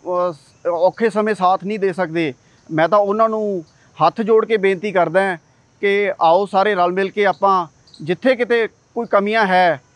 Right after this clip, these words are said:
ਉਹ ਆਪਾਂ ਕਮੀਆਂ ਨੂੰ ਦੂਰ ਕਰੀਏ ਰਲ ਮਿਲ ਕੇ, ਕਿਉਂਕਿ ਜੋਸ਼ ਅਤੇ ਜਿਹੜਾ ਹੈਗਾ ਤਜਰਬਾ, ਵੱਡੇ ਜਿਹੜੇ ਅਕਾਲੀ ਦਲ ਦੇ ਜਿਹੜੇ ਆਗੂ ਹੈ, senior ਆਗੂ ਹੈ ਸਾਡੇ, ਉਹਨਾਂ ਦਾ ਤਜਰਬਾ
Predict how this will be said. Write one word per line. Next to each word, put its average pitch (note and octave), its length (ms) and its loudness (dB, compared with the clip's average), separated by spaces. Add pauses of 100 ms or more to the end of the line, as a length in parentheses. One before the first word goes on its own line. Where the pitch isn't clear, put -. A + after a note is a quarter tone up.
(420)
ਉਹ A3+ 120 6
ਆਪਾਂ G3+ 440 2 (260)
ਕਮੀਆਂ G3+ 300 -2
ਨੂੰ G#3 140 -4
ਦੂਰ F3 200 0
ਕਰੀਏ G#3 340 0
ਰਲ F#3 200 2
ਮਿਲ G3 160 -4
ਕੇ, G3+ 180 -2
ਕਿਉਂਕਿ G#3 520 -2 (460)
ਜੋਸ਼ F3+ 680 0 (600)
ਅਤੇ A3 360 0 (480)
ਜਿਹੜਾ G3+ 320 2
ਹੈਗਾ G3 440 0
ਤਜਰਬਾ, F3 640 0 (680)
ਵੱਡੇ E3+ 360 0
ਜਿਹੜੇ G#3 360 0
ਅਕਾਲੀ F3+ 300 -2
ਦਲ F#3+ 180 -4
ਦੇ F#3+ 240 -4
ਜਿਹੜੇ F#3+ 220 -4
ਆਗੂ E3+ 340 0
ਹੈ, F3+ 60 0
senior F#3 320 -2
ਆਗੂ E3+ 260 0
ਹੈ E3 60 -2
ਸਾਡੇ, D#3+ 280 -4
ਉਹਨਾਂ F3+ 240 -2
ਦਾ F#3+ 100 0
ਤਜਰਬਾ E3 500 -2